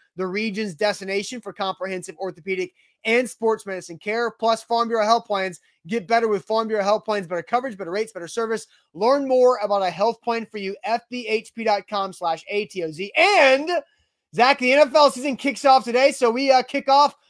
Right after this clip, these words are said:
with a brand new presenting sponsor that we have on the show today, Hughes and Coleman,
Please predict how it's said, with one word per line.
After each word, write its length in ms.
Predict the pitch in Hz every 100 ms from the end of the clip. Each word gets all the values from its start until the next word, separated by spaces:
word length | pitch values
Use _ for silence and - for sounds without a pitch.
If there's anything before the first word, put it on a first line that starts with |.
| _ -
with 140 | 233
a 40 |
brand 320 | 196 240 294 302
new 140 | 320
presenting 340 | 277 262 311
sponsor 560 | 240 294 349 403 - 190
that 140 | 190
we 100 | 196
have 320 | 190 196 185 185
on 160 | 190
the 80 | 180
show 180 | - 190
today, 300 | 180 202 208
Hughes 380 | 233 285 302 247
and 240 | 233 220
Coleman, 480 | 269 262 254 254